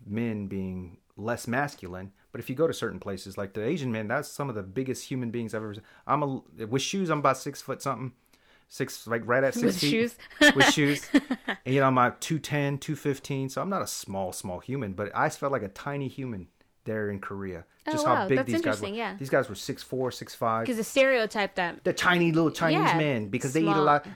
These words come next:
Speaker 1: we eat a lot of soy. We little, little. No, they're big old dudes. And maybe in North Korea, they're small because of nutrition and,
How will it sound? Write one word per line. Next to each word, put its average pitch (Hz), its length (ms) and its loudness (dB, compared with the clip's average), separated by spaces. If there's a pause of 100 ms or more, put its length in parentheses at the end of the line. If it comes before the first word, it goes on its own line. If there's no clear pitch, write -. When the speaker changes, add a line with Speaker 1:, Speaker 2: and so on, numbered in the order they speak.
(100)
Speaker 1:
we 165 100 -2
eat 156 160 2
a 127 140 4
lot 135 180 6
of 127 80 0
soy. 98 440 -2
We 143 340 -4
little, 143 340 0
little. 143 240 -4
No, 120 160 0
they're 135 120 -2
big 123 200 -2
old 113 160 0
dudes. 113 200 -6
And 95 100 -8 (400)
maybe 151 340 4
in 120 120 4
North 180 240 2
Korea, 98 340 -4
they're 104 100 -4
small 104 400 -8
because 107 320 -10
of 98 140 -10
nutrition 104 580 -8
and, 92 180 -8